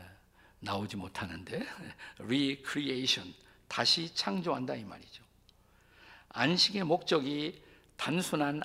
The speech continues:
안식만이었다면 창세기 이 장에 보면 하나님이 모든 일을 마치고 쉬셨다. 쉬는 걸로 끝나야 돼요. 근데 창세기 이 장을 계속 읽어 내려가면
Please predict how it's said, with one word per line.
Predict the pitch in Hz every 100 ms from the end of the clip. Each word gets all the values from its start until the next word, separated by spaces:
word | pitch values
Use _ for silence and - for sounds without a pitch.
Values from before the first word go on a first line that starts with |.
| -
안식만이었다면 | 123 170 - 175 151 139 208 165 - 135 127 139 156 190 - - - -
창세기 | - 165 175 220 156
이 | 139
장에 | 139 123
보면 | 110 98 120 147 120 107 - _ _ _ _ _ _ - - -
하나님이 | - 143 135 135 127 127 -
모든 | 151 202 214 214 208 196 190
일을 | 185 180
마치고 | 165 156 - - 151
쉬셨다. | 147 - 139 123 - 110 113 - -
쉬는 | - - 190 185
걸로 | 170 156 160
끝나야 | 190 139 113 101
돼요. | - - - _ _ _ _ _ _ _ _ _ _
근데 | - 123 113
창세기 | - 135 139 123
이 | 135
장을 | 135 120
계속 | - 127 147
읽어 | 131 135
내려가면 | 127 117 110 107 117 175 202